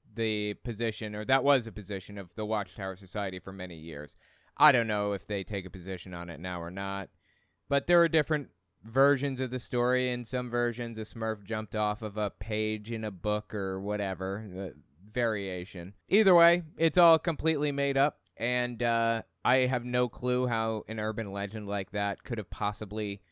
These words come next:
spread through Jehovah's Witness culture like that so thoroughly. Like, almost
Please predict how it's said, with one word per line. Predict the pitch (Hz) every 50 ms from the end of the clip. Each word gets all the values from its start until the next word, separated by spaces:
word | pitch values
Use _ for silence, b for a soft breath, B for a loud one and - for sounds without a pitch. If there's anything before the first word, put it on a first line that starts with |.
| _ _ _ _ _
spread | - - - - - 107 107 107 110 113 113 98 101 -
through | - - - 104 104 104 110 110 107 98 90 87 87 92 - _ _ _ _ _ _ _ _ _ _ _ _ _ -
Jehovah's | 107 104 117 113 104 101 95 -
Witness | 107 101 78 87 92 - -
culture | - 104 101 107 104 - 95 85
like | 76 82 82 80 - -
that | 82 80 - -
so | - - 107 101
thoroughly. | - _ - 87 95 104 90 76 76 78 80
Like, | 80 87 87 82 - - -
almost | 117 131 127 120 117 110 - -